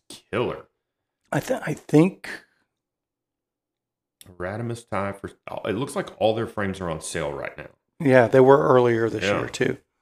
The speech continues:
Speaker 1: So
Speaker 2: I almo-, I almost went that route, but then, um, then Mad Duck became a Revel dealer, and it's
Speaker 1: Yeah.
Speaker 2: like, "That's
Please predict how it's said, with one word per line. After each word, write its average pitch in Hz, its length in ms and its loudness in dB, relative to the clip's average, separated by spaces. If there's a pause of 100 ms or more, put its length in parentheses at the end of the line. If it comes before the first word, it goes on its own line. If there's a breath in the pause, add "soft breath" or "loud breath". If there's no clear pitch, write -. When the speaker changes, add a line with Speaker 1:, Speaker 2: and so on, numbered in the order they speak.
(420)
Speaker 1:
So 78 240 -4
Speaker 2:
I 151 140 4
almo-, 190 400 8
I 135 260 6
almost 156 640 8
went 139 300 4
that 127 240 2
route, 127 460 0
but 123 240 -4 (360)
then, 123 400 0
um, 117 400 -4
then 127 200 2
Mad 123 260 0
Duck 117 400 -2
became 120 280 -4
a 117 40 -2
Revel 117 300 0
dealer, 113 440 -4
and 120 120 -6
it's 123 140 -6
Speaker 1:
Yeah. 73 60 2
Speaker 2:
like, - 300 -4
"That's - 240 -4